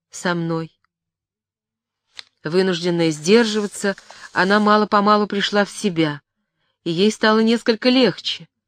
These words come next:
Рассудок, покинувший её, пока она находилась в полузабытии, теперь снова вернулся к ней. Чтобы избавиться от пристального взгляда служанки, она приказала ей почитать вслух газету.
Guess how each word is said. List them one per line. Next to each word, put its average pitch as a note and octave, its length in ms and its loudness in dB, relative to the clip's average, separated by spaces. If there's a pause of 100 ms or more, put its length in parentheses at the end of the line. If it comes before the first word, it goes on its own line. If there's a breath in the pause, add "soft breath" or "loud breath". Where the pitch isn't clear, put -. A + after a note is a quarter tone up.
(680)
Рассудок, D#3+ 800 -4
покинувший D#3+ 720 -4
её, E3+ 300 0 (280 soft breath)
пока D#3+ 260 0
она D#3+ 140 -2
находилась D#3+ 580 -4
в - 100 -20
полузабытии, E3 840 -6 (340)
теперь E3 280 -8
снова E3+ 340 -4
вернулся D#3 560 -6
к - 100 -20
ней. C#3 300 -12 (1000)
Чтобы F#3 400 0
избавиться F3+ 680 0
от E3+ 140 -6
пристального F3 640 -4
взгляда D#3+ 520 -2
служанки, E3+ 760 -2 (1040)
она F#3+ 220 0
приказала G#3 480 2
ей G3+ 240 0
почитать G3 480 -2
вслух G#3 380 -2
газету. D#3 600 -2